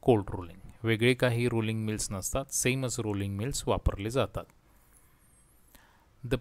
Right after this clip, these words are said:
part being rolled is generally annealed and pickled before the final pass is made so as to bring it to accurate size and obtain a perfectly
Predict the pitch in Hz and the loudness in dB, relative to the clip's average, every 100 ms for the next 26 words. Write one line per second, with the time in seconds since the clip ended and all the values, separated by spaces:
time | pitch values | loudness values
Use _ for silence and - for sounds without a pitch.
0 | - 139 170 180 139 143 139 143 120 107 | 4 6 6 4 2 4 4 2 0 4
1 | 120 123 98 107 117 - - 113 104 - | 8 8 6 0 -4 -8 -6 -4 -4 -6
2 | - 113 120 117 131 143 151 156 - - | -12 -2 0 2 4 2 2 -2 -4 -2
3 | 127 160 117 95 95 95 _ - 107 107 | 2 4 4 2 -2 -8 _ -8 -2 -2
4 | 107 101 - _ - _ - - 123 104 | -2 -8 -18 _ -20 _ 6 6 6 2
5 | 101 - - - 101 98 117 - 147 156 | 0 -10 -18 -16 -4 0 2 4 4 6
6 | 147 151 - 104 104 101 - 98 98 - | 2 0 0 -2 -4 -6 0 0 0 -4
7 | 110 127 - - - 104 101 92 104 - | -4 -6 -8 -14 -12 -6 -4 -2 -4 -6
8 | - - - _ - - - 143 170 - | -14 -20 -20 _ -4 2 2 4 4 2
9 | 123 107 101 - 110 104 127 143 143 139 | -2 -2 -2 -2 4 4 4 0 -2 -4
10 | _ - 113 110 - 151 147 147 - - | _ -6 -4 -4 -4 -2 -2 -2 -4 -2
11 | 95 90 95 - - 107 104 107 117 113 | -2 -4 -10 -12 -10 -6 -6 -4 -2 -2
12 | - 101 98 101 - - - 120 - 120 | -2 -2 -4 -8 -14 -20 -10 -2 4 4
13 | 123 156 147 - 156 | 4 2 0 0 -4